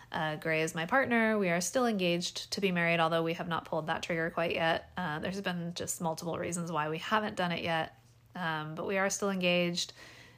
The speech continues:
We do still want to spend our lives together. Um, my attraction to Gray has not gone away at all, which is good.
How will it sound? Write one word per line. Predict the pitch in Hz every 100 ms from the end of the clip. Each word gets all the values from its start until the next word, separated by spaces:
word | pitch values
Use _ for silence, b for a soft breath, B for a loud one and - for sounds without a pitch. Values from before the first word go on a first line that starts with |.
| B - -
We | 208
do | 202 202
still | - 190
want | 175 175
to |
spend | 180 180
our | 180
lives | 160 156 -
together. | - 170 156 156 151 156 160 - -
Um, | 185 170 165 165 175 208 254
my | 202
attraction | 202 202 185 - 190
to | 202
Gray | 185 165 165
has | 175 180 180
not | 165 165 -
gone | - 165
away | 170 165
at | 165
all, | 160 147 147 151 170 202
which | 175 - - -
is | 175
good. | - 147 170